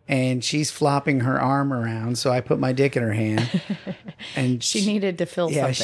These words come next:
Speaker 1: she was very happy about that.
Speaker 2: Mm-hmm.
Speaker 1: And then, um,
Speaker 2: Well, she was, I think, getting eaten out at the
Speaker 1: By
Speaker 2: same
Speaker 1: Mike,
Speaker 2: time.
Speaker 1: yeah,
Speaker 2: Right.
Speaker 1: right.
Speaker 2: Yeah.
Speaker 1: And then, um, people started kind of almo-, well, we, there was some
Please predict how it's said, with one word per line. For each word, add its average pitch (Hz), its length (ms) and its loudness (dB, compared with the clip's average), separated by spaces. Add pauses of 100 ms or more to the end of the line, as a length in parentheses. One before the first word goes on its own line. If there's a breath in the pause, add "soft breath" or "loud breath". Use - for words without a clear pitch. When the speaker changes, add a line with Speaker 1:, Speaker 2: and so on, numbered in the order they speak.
Speaker 1:
she - 20 2
was 147 180 2
very 143 260 0
happy 135 340 0
about 120 320 0
that. 117 400 -2
Speaker 2:
Mm-hmm. 151 160 -4
Speaker 1:
And 131 200 -2
then, 127 340 -2
um, 117 460 -2 (580)
Speaker 2:
Well, 185 100 -2
she 254 160 0
was, 233 260 -4 (120)
I 160 120 2
think, 147 240 0
getting 139 380 0
eaten 135 280 -4
out 127 220 0
at 113 140 0
the - 20 -18
Speaker 1:
By 139 120 4
Speaker 2:
same 135 80 4
Speaker 1:
Mike, 139 160 4
Speaker 2:
time. 107 340 -2
Speaker 1:
yeah, 135 140 0
Speaker 2:
Right. 127 240 0 (260)
Speaker 1:
right. 117 180 0
Speaker 2:
Yeah. 101 180 -2 (960 loud breath)
Speaker 1:
And 127 220 0
then, 120 320 0
um, 120 460 -4 (1040)
people 143 240 4
started 120 340 2
kind 123 220 0
of 113 160 0
almo-, 135 320 2
well, 117 420 2 (520 soft breath)
we, 170 260 0 (420)
there 185 160 4
was 170 160 4
some 139 280 2